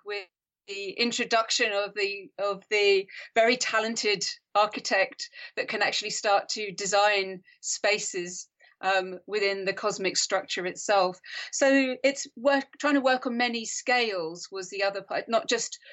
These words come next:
folding space-time at one scale, but, um, trying to work on a mun-, multi-dimensional level. But it was actually the idea of the circus artist,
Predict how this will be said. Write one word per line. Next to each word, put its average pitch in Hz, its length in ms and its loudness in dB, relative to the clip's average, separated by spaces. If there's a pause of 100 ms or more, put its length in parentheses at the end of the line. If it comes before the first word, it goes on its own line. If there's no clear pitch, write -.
(140)
folding 214 280 4
space-time 214 680 0
at 190 120 0
one 208 240 0
scale, 165 580 0 (300)
but, 196 360 2 (240)
um, 196 520 0
trying 214 180 0
to 220 60 0
work 202 280 2
on 196 100 -4
a 190 60 -4
mun-, 196 220 0 (160)
multi-dimensional 185 1300 0 (260)
level. 220 460 2 (180)
But 285 100 4
it 285 60 4
was 294 140 4
actually 277 440 0 (300)
the 247 340 -2
idea 240 380 2
of 226 100 -8
the 233 60 -12
circus 233 480 -2
artist, - 760 -2